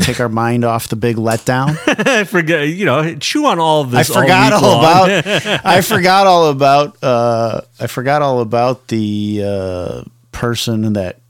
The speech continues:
Speaker 1: Comer's gonna announce some later date in the White House
Speaker 2: Right.
Speaker 1: that's pressuring the, uh, whistleblowers.
Speaker 2: Right. Go
Speaker 1: And
Speaker 2: get
Speaker 1: I
Speaker 2: that
Speaker 1: forgot
Speaker 2: guy.
Speaker 1: all about, uh, the F B I's disaster in Jake Tapper.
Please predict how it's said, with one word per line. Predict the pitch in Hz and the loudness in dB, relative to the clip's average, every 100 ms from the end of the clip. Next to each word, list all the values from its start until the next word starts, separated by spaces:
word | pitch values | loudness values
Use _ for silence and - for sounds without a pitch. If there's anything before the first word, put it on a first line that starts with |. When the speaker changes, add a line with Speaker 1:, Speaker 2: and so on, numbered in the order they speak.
| - | -12
Speaker 1:
Comer's | - - 123 135 113 95 92 | -6 -2 0 0 -2 -4 -8
gonna | 95 107 98 104 | -6 -6 -6 -6
announce | 98 92 92 98 98 | -8 -8 -8 -8 -8
some | - - 117 107 95 - | -8 -6 -4 -4 -8 -8
later | 113 107 113 107 | -4 -2 -2 -4
date | 92 95 107 110 104 | -8 -8 -6 -4 -6
in | 104 101 | -6 -6
the | |
White | 92 95 110 | -6 -4 -4
House | 98 98 | -6 -4
Speaker 2:
Right. | 156 123 | -2 -2
Speaker 1:
that's | 104 - | -4 -10
pressuring | - - 107 - 107 101 101 98 | -12 -8 -8 -8 -6 -6 -6 -6
the, | 95 95 98 98 | -6 -6 -6 -8
uh, | 92 | -8
whistleblowers. | 104 117 113 90 85 50 55 123 - | -4 -4 -4 -6 -8 -8 -10 -12 -14
Speaker 2:
Right. | 120 95 80 - _ _ _ _ _ _ - - | -8 -6 -6 -14 _ _ _ _ _ _ -14 -8
Go | - 156 | 0 0
Speaker 1:
And | 127 | 2
Speaker 2:
get | 160 | 0
Speaker 1:
I | |
Speaker 2:
that | 156 | 0
Speaker 1:
forgot | 127 120 123 | -2 0 0
Speaker 2:
guy. | 131 | 2
Speaker 1:
all | 131 135 | 0 0
about, | 120 123 120 123 120 - | -2 -2 -2 -4 -6 -6
uh, | 123 117 | -2 -2
the | 113 117 | -2 -2
F | 117 113 | -2 -4
B | - 110 | -4 -2
I's | 110 127 123 | -2 -2 -4
disaster | 110 110 107 107 110 135 - - 98 | -6 -4 -4 -2 -2 -2 -4 -6 -4
in | 101 107 | -2 -2
Jake | 104 110 113 | -2 -4 -4
Tapper. | - 135 156 95 85 | -4 -2 -4 -8 -12